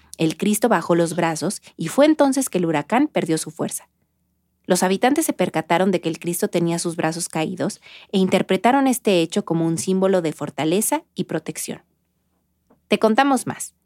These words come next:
Si eres un fanático de la pesca deportiva, en Barra de Navidad se realiza cada enero desde mil novecientos setenta y seis el Torneo Internacional de Pesca de Marlin,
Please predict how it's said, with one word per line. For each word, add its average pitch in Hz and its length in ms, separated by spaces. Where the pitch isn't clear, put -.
Si - 220
eres 302 160
un 254 100
fanático 175 480
de 156 80
la 156 80
pesca 151 320
deportiva, 214 580
en 165 200
Barra 233 240
de 214 100
Navidad 156 460
se - 160
realiza 156 460
cada 240 300
enero 170 460
desde 151 260
mil 170 180
novecientos 156 500
setenta 151 380
y 160 80
seis 175 360
el 254 160
Torneo 240 460
Internacional 160 720
de 180 80
Pesca 165 340
de 143 100
Marlin, 180 460